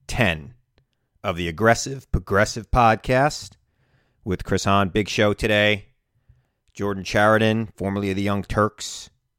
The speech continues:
joins me. We're gonna talk. He's a big Bernie supporter. Um, he has a website called Status Coup.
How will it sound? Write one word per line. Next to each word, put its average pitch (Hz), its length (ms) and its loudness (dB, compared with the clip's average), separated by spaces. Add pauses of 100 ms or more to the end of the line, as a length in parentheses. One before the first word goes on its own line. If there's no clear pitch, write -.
(500)
joins 98 340 -4
me. 101 220 -2
We're 90 100 -6
gonna 90 140 -8
talk. 92 200 -6
He's 110 140 -4
a 98 60 -2
big 110 260 -4
Bernie 90 260 -6
supporter. 85 560 -8 (720)
Um, 85 480 -6
he 98 140 -6
has 95 280 0
a 85 200 -6
website 98 580 -2
called 85 500 -4
Status - 880 -4 (140)
Coup. 120 520 2